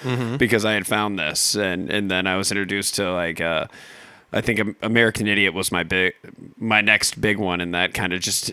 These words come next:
Speaker 2: I, it kicked down the door for me,
Speaker 1: Mm-hmm.
Speaker 2: and I fell in love with all of Green Day stuff, and, um,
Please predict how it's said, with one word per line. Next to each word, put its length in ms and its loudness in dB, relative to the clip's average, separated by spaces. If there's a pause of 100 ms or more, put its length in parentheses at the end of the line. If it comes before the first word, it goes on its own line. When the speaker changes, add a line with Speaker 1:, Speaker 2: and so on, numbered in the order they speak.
Speaker 2:
I, 180 -2 (100)
it 220 0
kicked 320 2
down 220 4
the 100 0
door 420 -2
for 320 -4
me, 380 -4 (180)
Speaker 1:
Mm-hmm. 120 -14
Speaker 2:
and 400 2
I 100 2
fell 200 0
in 60 -2
love 120 -2
with 120 -4
all 200 2
of 80 -6
Green 220 -6
Day 140 0
stuff, 460 0
and, 420 -2
um, 420 -2